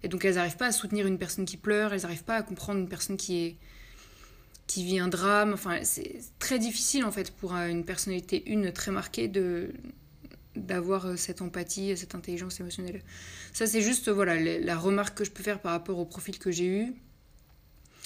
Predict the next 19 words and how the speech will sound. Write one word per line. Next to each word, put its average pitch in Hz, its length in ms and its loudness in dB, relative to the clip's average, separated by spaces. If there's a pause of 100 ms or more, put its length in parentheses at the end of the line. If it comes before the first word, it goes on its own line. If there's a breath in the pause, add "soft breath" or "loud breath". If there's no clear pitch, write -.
(320 loud breath)
Ça - 120 -16
veut 214 80 -10
pas 190 140 -2
dire 185 160 -4
que - 100 -8
c'est - 120 -4
une 175 80 0
vérité 180 340 0
générale, 180 400 2
mais 190 140 2
voilà, 180 200 -6
c'est - 140 -6
la 180 80 -4
remarque 175 320 -8
que 185 60 -6
j'avais 175 140 -8
envie 175 160 -8
de - 60 -14
faire. - 320 -12